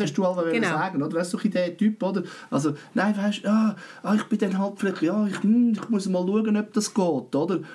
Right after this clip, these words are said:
Speaker 1: Und nachher einen blanken Nuller, oder? In der Bestzeit und so. Ah, ich weiss gar nicht, wie das gegangen ist, oder? Äh, das ist so, so ein bisschen Understatement, oder? Zum
Speaker 2: Mhm.
Speaker 1: letzten Mal, «Hey, pa, ich bin dann der Grosse», oder?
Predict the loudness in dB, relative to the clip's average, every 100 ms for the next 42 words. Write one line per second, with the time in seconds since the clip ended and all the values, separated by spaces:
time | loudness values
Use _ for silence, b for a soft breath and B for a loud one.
0 | B 2 2 0 -2 -2 0 2 2 0
1 | -2 -2 0 2 2 0 0 0 -2 0
2 | 0 -2 -2 -4 -2 -2 0 -2 B B
3 | 2 2 2 0 -2 -4 -2 -2 0 0
4 | 0 -4 -4 -2 0 0 -2 -2 -2 -4
5 | B B B 0 0 0 0 0 0 2
6 | 0 -2 -8 -2 0 0 2 2 0 0
7 | 0 -2 -2 -2 -2 0 -2 -2 -2 0
8 | 0 0 -2 -2 -2 -2 0 -2 2 0
9 | 0 -2 0 0 0 0 0 -2 -2 -2
10 | -2